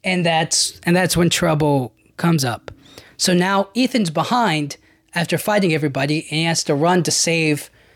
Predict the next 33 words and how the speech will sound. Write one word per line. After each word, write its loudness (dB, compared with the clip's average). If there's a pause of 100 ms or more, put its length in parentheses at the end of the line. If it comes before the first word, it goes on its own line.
(140)
Ilsa 0
and 2
Grace 0
from -2
being 0
killed 0
by -2
Gabriel. 0 (400)
But 0 (280)
along 4
the 4
way, 2 (140)
he -2
gets -4
tricked -4
by 0
the -2
A 0
I -2
into -4
following 0
different -4
directions. -2 (320)
It 2
literally 4
copies 0 (440)
Benji's 2
voice, 2
Luther's 0
voice. 0
It, -2
it 2
just, 0